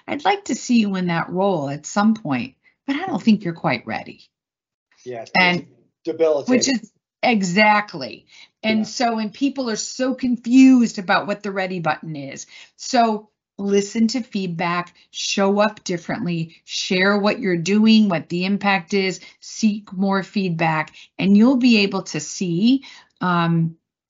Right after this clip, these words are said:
Speaker 1: you'll be able to see your career progress in partnership with those around you.
Speaker 2: Yeah.
Speaker 1: Because the thing is, like, as much as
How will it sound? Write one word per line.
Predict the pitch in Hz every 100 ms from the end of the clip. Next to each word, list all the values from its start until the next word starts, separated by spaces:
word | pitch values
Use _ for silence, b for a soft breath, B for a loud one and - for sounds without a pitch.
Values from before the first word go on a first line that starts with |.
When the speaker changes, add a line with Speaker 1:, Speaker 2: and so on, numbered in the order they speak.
| -
Speaker 1:
you'll | 214
be | 233 269
able | 254
to | 254 202
see | 196 - 220
your | 196
career | 170 - 185 185
progress | 202 - 226 254 247 240 - b b -
in | 214 220
partnership | - 220 220 226 196 - 190 -
with | 175
those | 165 160
around | 160 151 151 156 156
you. | - - _ _ _ _ _ _ _ _ _ _ -
Speaker 2:
Yeah. | 139
Speaker 1:
Because | 214 269
the | 262
thing | - 302 339
is, | 302 226
like, | 220 208 196 _ _ _ _
as | 247 214
much | 214 240 294
as | 277